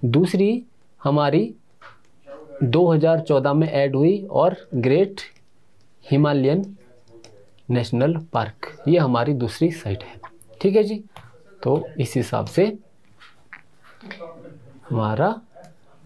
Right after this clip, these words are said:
ओके, next eight, rainiest district of Himachal Pradesh is Kangada district। बिल्कुल सही बात है, ये है हमारा हिमालयाज। क्यों कांगड़ा में इतनी ज़्यादा बारिश होती है?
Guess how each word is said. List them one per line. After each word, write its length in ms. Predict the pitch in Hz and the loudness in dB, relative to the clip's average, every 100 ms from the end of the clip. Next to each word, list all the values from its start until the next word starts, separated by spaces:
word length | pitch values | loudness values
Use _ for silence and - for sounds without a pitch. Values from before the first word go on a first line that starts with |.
| 165 156 147 139 135 127 - - - - - - - 120 | -18 -18 -20 -20 -20 -20 -20 -20 -20 -20 -20 -20 -6 -6
ओके, 420 | - - - 123 | -6 -12 -4 0
next 300 | 175 160 - - - - - | 0 -2 -10 -14 -16 -12 -2
eight, 240 | 160 - - - - - 359 - - | 0 -2 -6 -18 -18 -16 -16 -14 -4
rainiest 760 | 123 139 170 185 196 208 208 160 | 0 2 2 2 2 0 -2 -2
district 560 | 123 151 - 165 160 | 0 0 2 2 2
of 40 | 151 | 0
Himachal 440 | - 139 147 147 135 | 0 0 2 0 0
Pradesh 420 | 127 117 135 - | 0 0 0 0
is 140 | 165 - | -2 -2
Kangada 380 | 123 113 113 | -4 -2 -2
district। 500 | 110 107 - 120 - | -2 -4 -4 -6 -4
बिल्कुल 380 | 107 123 123 156 | -2 -2 0 0
सही 280 | 156 117 120 | 0 0 0
बात 240 | 123 123 | 0 -2
है, 280 | - 135 156 - - - - - - | -2 -4 -4 -12 -20 -20 -20 -20 -2
ये 120 | 131 165 | 2 4
है 180 | 143 | 2
हमारा 400 | 127 117 113 139 | 0 0 0 0
हिमालयाज। 760 | 147 - 113 110 107 110 104 - - - - - - - | -2 -4 -6 -4 -4 -6 -8 -14 -20 -20 -20 -20 -12 0
क्यों 180 | 262 247 | 0 2
कांगड़ा 340 | 156 139 135 | 0 0 0
में 120 | 127 | 0
इतनी 200 | 123 123 | 2 2
ज़्यादा 240 | 120 120 113 | 2 2 0
बारिश 340 | 113 120 - | 0 0 0
होती 200 | - 139 | 0 2
है? 240 | 139 175 | 2 2